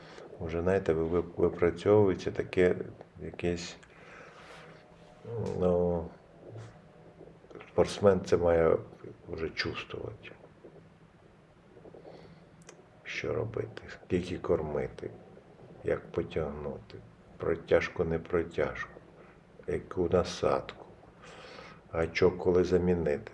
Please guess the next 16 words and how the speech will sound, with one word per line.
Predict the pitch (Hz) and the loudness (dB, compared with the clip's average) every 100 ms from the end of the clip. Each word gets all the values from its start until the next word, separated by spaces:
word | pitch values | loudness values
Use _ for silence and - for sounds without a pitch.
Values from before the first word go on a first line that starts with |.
| - | -12
Це | - | -10
все | - - 107 110 113 - - | -10 2 6 6 4 -2 -10
вже | - 87 92 | -4 0 2
випрацьовується | 90 78 - 76 - - 95 92 92 87 - 71 | 0 -4 -4 -6 -4 2 6 6 4 2 -2 -4
руками. | 67 - - - - - - - | -6 -10 -12 -12 -18 -20 -12 -6
Або | 71 90 | -2 -2
тренер | 110 - 65 65 67 - - - | -2 -4 -6 -6 -8 -12 -20 -2
ззаді | 82 78 80 | 0 0 -2
стоїть, | - - - 113 110 - - - - - - - | -12 -8 -6 -6 -8 -12 -20 -20 -20 -20 -20 -12
координатор. | - 76 85 80 - - - - - - - - - - - - - - - - - - | -6 -4 -4 -6 -6 -10 -14 -16 -18 -20 -20 -20 -20 -20 -16 -16 -16 -18 -20 -20 -20 -20
Вчасно | - 82 73 - 78 | -2 0 0 -2 -8
підказує. | - - - - - - 87 | -8 -14 -10 -4 -2 -2 0
От | 90 - | 0 0
Володимир | 87 87 87 82 82 82 | -4 -2 -2 -2 -4 -6
ще | - | -12
там | - | -10